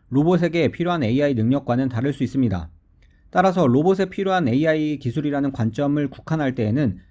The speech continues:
테슬라의 강점이 특별하다고 볼 수 있지 않습니다. 오픈 에이아이, 구글, 엔비디아, 아마존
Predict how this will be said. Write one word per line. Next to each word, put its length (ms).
테슬라의 400
강점이 560
특별하다고 580
볼 160
수 240
있지 200
않습니다. 500
오픈 280
에이아이, 540
구글, 400
엔비디아, 580
아마존 480